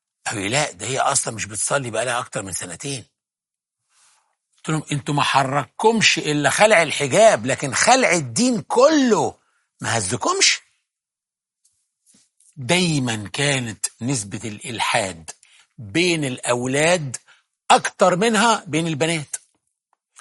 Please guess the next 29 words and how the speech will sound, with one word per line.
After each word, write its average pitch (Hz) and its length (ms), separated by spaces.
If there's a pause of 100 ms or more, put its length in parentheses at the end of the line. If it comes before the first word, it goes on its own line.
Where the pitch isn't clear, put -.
(140)
كان 180 160
من 175 140
النادر 196 600
إن 165 220
تأتينا 190 360
حالات 165 340
إلحاد 147 480
بين 147 180
البنات، 120 420 (720)
بالعكس، 160 440 (220)
البنات 131 300
دايمًا 170 360
كان 160 300
عندهم 135 420
روحانيات 139 680
أكتر 175 280
من 131 80
الأولاد. 131 400 (460)
في - 220
أي 226 200
فعالية 151 720
دينية 139 600
أصلًا 143 300
بتجد 156 360
دايمًا 175 200
النساء 151 560
أكثر 160 240
من 139 120
الرجال. 123 360